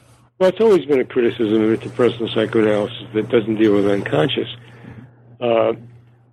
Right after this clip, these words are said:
I mean, that's always been the criticism, and, and, and, you know, indeed, I don't, I don't hear that so much anymore. It's a different, I mean, one, one article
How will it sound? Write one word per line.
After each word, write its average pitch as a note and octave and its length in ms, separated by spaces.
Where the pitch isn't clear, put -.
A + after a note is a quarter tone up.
I A#2+ 60
mean, B2 220
that's B2 180
always C3+ 240
been A#2 120
the A2 80
criticism, A#2 540
and, A2 260
and, A2 280
and, A#2+ 800
you B2+ 60
know, A#2+ 200
indeed, A#2 360
I F#3+ 60
don't, G3+ 80
I E3 100
don't F3 180
hear D#3 320
that A2+ 100
so B2+ 80
much A2+ 260
anymore. A2 540
It's F3 160
a G3 60
different, E3+ 420
I D3+ 60
mean, D#3 220
one, F3 580
one F3+ 180
article D3+ 560